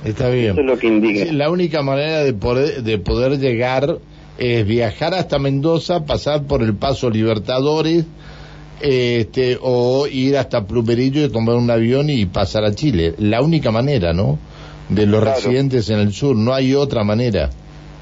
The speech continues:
Speaker 2: No, no tenemos otra manera porque los pasos que están abiertos hacia el sur son pasos que van a, a, a lugares aislados prácticamente, porque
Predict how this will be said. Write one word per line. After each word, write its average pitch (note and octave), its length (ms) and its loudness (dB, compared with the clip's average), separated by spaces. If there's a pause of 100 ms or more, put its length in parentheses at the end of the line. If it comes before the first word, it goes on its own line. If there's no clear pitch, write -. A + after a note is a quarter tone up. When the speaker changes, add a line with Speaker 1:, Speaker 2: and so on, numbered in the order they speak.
Speaker 2:
No, A2 380 2
no G2+ 160 0
tenemos B2+ 480 0
otra B2+ 220 0
manera C3+ 420 0
porque A#2 580 -2 (160)
los G2+ 200 0
pasos B2 360 -2
que - 120 -6
están A#2+ 220 -2
abiertos A#2 500 0
hacia A#2+ 320 0
el G#2 100 0
sur C#3+ 400 0 (840)
son C3+ 120 0
pasos D3 400 -2
que A#2+ 160 -2
van C#3 240 2
a, A#2 160 0
a, F2+ 400 -2 (160)
a G2+ 100 0
lugares A#2 560 0
aislados A2 560 0
prácticamente, A2+ 720 -2
porque - 400 -2